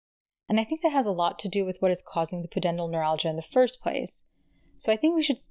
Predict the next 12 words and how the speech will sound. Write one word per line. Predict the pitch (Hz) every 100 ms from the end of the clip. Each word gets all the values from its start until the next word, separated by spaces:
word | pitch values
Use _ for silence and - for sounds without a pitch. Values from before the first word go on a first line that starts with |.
| -
talk | - 196 -
a |
little | 175 180
bit | 185 220 -
about | 185 175
the | 170
basic | 180 170 - 190
anatomy | 170 156 170 190 214
of | 185
the | 180
pudendal | 175 165 160 160
nerve, | 160 165